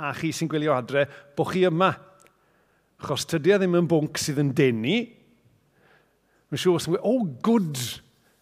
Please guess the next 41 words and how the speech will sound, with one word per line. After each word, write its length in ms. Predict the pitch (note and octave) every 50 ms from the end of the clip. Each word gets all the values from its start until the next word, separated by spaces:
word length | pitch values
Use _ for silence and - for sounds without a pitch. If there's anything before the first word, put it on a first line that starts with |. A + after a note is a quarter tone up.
| - -
ma' 80 | D3 D3
rhywun 320 | D#3 F#3 F3 G#3+ B3 A#3+ A#3+ A#3
yn 100 | A3+ G#3+
y 60 | -
capel 400 | - E3 D#3 - - F3+ F#3+ F3+
yn 60 | F#3
mynd 100 | F3+ D#3
i 80 | F#3+ D#3+
siarad 560 | C3 - - D#3+ D#3 D3+ D#3 F3+ G3 F3+ G3
ynglyn 300 | F#3 F3+ F3+ F3+ F#3 F#3+
ag 100 | F#3+ F3+
arian." 540 | F#3+ E3+ D#3+ D#3 D#3 D#3 E3+ E3 C#3 A#2 G2+ - - _ _ _ _ _ _ _ _ -
Ma' 120 | C#3 B2+
hwnna'n 240 | C3 C#3 E3+ G3+ G#3+
mynd 140 | G3 E3+ C#3+
i 20 |
fod 160 | A#2+ B2+ B2
yn 120 | A#2+ C3 A#2
grêt, 360 | - G#2+ G2 G#2 - - - - D#3+
yn 80 | C#3+
dydi? 240 | - F#3 F3 F#3+ B2+ - - - - - _ _ _ _ _ _ _ _ _ _ _ _ - D3+
Na, 300 | E3 F#3+ G#3+ A3 E3+ - -
falle 320 | D#3 C#3+ - - F3+ C#3+
ddim. 240 | C#3+ D3+ F#3 G#3 G3+ - - - D3+ E3+
Oce. 220 | - C#3+ D3+ F3 G3+ A3 B3+ - - - - _ - - - - - - - - - _
Dydi 220 | - G3 G3+ A#3 C4
e 40 | B3
ddim 160 | A#3+ A3+ G#3 G#3
y 20 | -
pwnc 300 | - F#3 F#3 F3+ - - -
mwya 300 | E3+ F3 D3+ D3 D3+ C#3+
deniadol, 680 | C3 D#3 D3+ D3 D3 C#3+ A#2 A#2 G2+ A2 C3 E3+ G#3+ A#3+ - - - - - - - -
a 300 | - C#3 C3+ C3 C3 C3+ D#3+
mae'n 220 | C#3 C#3 C#3 C3 C3+
bwnc 300 | E3 F3+ F#3 - - D#3
ma' 80 | D#3+ D#3+ -
llawer 340 | - C#3 C#3+ D3 D#3 D3+ D#3
ohonon 300 | C#3+ C#3 C3+ C3 C3 C#3
ni'n 140 | D3 C#3+ C3
dewis 380 | C#3+ C3 B2 A#2+ C3 B2+ A#2 -
i 20 | D3+